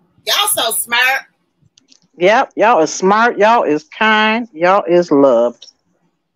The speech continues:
Speaker 1: Wait a minute. Somebody says that.
Speaker 2: Um,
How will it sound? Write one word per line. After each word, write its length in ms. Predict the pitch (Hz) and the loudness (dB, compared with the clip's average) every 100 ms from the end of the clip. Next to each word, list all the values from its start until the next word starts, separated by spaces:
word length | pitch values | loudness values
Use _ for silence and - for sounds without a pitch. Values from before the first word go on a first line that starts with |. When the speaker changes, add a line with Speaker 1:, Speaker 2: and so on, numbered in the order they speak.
| _ _ _ _ _ _ _ _ _ _ _ _ _ _ _ _ _ _ _ _ _ _ _ | _ _ _ _ _ _ _ _ _ _ _ _ _ _ _ _ _ _ _ _ _ _ _
Speaker 1:
Wait 160 | 277 233 | -6 -6
a 60 | |
minute. 280 | 190 156 131 | -6 -12 -12
Somebody 420 | - 302 269 165 | -14 -12 -10 -12
says 300 | - 185 165 147 | -12 -10 -10 -12
that. 1900 | 131 - _ - - _ _ _ _ _ _ _ _ _ _ _ _ _ 175 | -16 -18 _ -20 -20 _ _ _ _ _ _ _ _ _ _ _ _ _ -2
Speaker 2:
Um, 420 | 175 147 143 _ | 0 0 -4 _